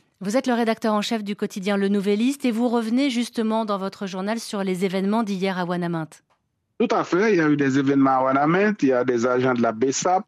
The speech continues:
Speaker 2: qui ont essayé d'attaquer la douane, de piller la douane. Et c'est une manifestation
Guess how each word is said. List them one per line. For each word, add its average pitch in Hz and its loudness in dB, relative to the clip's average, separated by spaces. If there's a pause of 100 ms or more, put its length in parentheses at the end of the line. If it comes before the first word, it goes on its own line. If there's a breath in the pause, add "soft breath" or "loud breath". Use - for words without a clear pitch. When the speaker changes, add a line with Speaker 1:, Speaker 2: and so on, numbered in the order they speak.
(440)
Speaker 2:
qui 156 2
ont 139 4
essayé 147 2
d'attaquer 135 0
la 120 2
douane, 170 4
de 120 2
piller 135 2
la 123 2
douane. 170 2 (200)
Et 107 4
c'est 120 0
une 120 4
manifestation 127 0